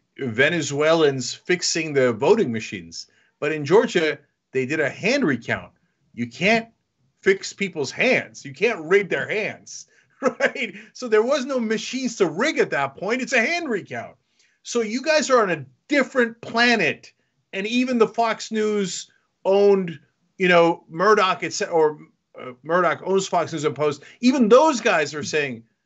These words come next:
"No, you guys are actually literal lunatics." So that's who Mo Brooks is. Every, that's who Louis Gohmert is.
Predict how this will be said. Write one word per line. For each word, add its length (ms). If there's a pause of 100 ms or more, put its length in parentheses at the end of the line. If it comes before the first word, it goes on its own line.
(140)
"No, 80
you 180
guys 240
are 80
actually 320
literal 360
lunatics." 720 (300)
So 120
that's 240
who 120
Mo 220
Brooks 400
is. 320 (420)
Every, 560
that's 280
who 120
Louis 280
Gohmert 420
is. 360